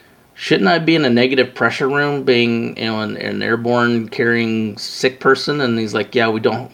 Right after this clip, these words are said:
have enough for everyone." And I'm like, "Okay, that's scary." So it's going up into the air conditioning system. And, and, you know, and I'm like, "Well, how come you don't got a full face shield?" And he's like, "We don't have any." So, you know, I'm like, "Wow, okay."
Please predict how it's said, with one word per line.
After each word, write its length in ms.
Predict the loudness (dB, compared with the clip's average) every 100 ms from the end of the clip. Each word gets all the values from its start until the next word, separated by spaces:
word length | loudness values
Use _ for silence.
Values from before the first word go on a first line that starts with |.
| -12
have 240 | -4 -2 0
enough 280 | -2 -4
for 140 | -4 -2
everyone." 500 | -2 -2 -4 -6 -8
And 260 | -10 -10
I'm 80 | -8
like, 200 | -8 -6
"Okay, 320 | -6 -4 -4
that's 260 | -2 -4 -4
scary." 380 | -6 -6 -4 -4
So 240 | -4 -6
it's 100 | -4
going 220 | -4 -4
up 120 | -4 -4
into 140 | -2
the 140 | 0
air 120 | 0 0
conditioning 420 | -4 -6 -8 -10
system. 440 | -10 -10 -8 -6
And, 220 | -4 -6 -8 -20 -20 -20 -20 -20 -20 _ -14
and, 180 | -6 -4
you 80 | -4
know, 80 | -2
and 100 | -2
I'm 120 | -2
like, 180 | -4 -2
"Well, 120 | -2
how 120 | -2
come 240 | 0 0
you 60 | 2
don't 180 | 0 0
got 220 | -2 -2
a 40 |
full 220 | -2 -2 -2
face 300 | 0 0 0
shield?" 440 | -2 0 0 -2
And 240 | -4 -4
he's 120 | -4 -4
like, 100 | -2
"We 100 | -2
don't 200 | -2 -2
have 240 | -2 -2
any." 180 | -4 -6
So, 400 | -6 -4 -4 -4
you 120 | -6
know, 100 | -6
I'm 100 | -6
like, 240 | -8 -8
"Wow, 360 | -10 -8 -6 -6
okay." 360 | -8 -8 -10